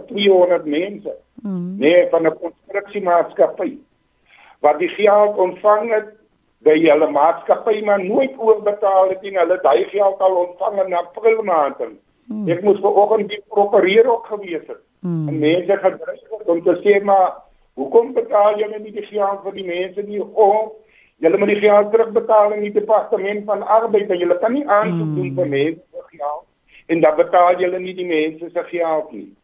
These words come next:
Speaker 2: Hmm.
Speaker 1: So, dan is daar, ek het nou een aan, de laas week was omtrent agtien van die plaaswerkers by my.
Speaker 2: Hmm.
Speaker 1: Maar die plaaswerkers, hulle sê, hulle was nie, eh,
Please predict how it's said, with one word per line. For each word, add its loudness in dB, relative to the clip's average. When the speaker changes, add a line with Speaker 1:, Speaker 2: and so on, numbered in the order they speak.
Speaker 2:
Hmm. -6
Speaker 1:
So, 6
dan 2
is -12
daar, 2
ek -4
het 0
nou 4
een -6
aan, 0
de 0
laas 2
week 0
was 4
omtrent -4
agtien -2
van -2
die -8
plaaswerkers 2
by -6
my. -8
Speaker 2:
Hmm. -4
Speaker 1:
Maar 4
die -4
plaaswerkers, 0
hulle 2
sê, 4
hulle 2
was 0
nie, -6
eh, 2